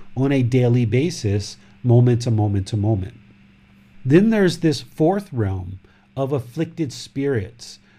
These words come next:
In this realm, they experience painful feelings and feelings that are neither painful nor pleasant. They don't experience any pleasant feelings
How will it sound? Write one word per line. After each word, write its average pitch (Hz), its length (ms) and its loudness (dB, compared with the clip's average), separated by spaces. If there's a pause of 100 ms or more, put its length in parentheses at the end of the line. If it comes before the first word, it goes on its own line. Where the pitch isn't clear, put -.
In 143 260 -2
this 202 320 -2
realm, 101 460 0 (220)
they 147 100 2
experience 147 760 -2
painful 165 520 -4
feelings 107 760 -4 (400)
and 139 200 -2
feelings 139 520 -2
that 127 160 0
are 120 120 2
neither 135 400 0
painful 127 560 -4
nor 107 220 -2
pleasant. 98 640 -6
They 117 120 0
don't 139 240 0
experience 135 800 -2
any 123 260 -4
pleasant 117 520 -4
feelings 104 640 -4